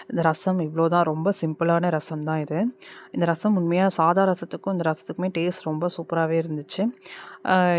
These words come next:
இது வந்து நீங்க ஆக்சுவலா சாப்பாட்டுல போட்டு சாப்பிட்டுட்டு, இதுக்கு சைட் டிஷ் முட்டை, முட்டை ஆம்லெட் and இது மாதிரி, அ,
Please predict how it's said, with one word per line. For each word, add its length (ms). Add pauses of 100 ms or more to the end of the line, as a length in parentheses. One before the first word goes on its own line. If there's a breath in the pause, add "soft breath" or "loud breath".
(240)
இது 220
வந்து 320 (600)
நீங்க 220
ஆக்சுவலா 420
சாப்பாட்டுல 600
போட்டு 340
சாப்பிட்டுட்டு, 460
இதுக்கு 200
சைட் 220
டிஷ் 240
முட்டை, 460 (480 loud breath)
முட்டை 340
ஆம்லெட் 440
and 180
இது 200
மாதிரி, 260 (180)
அ, 80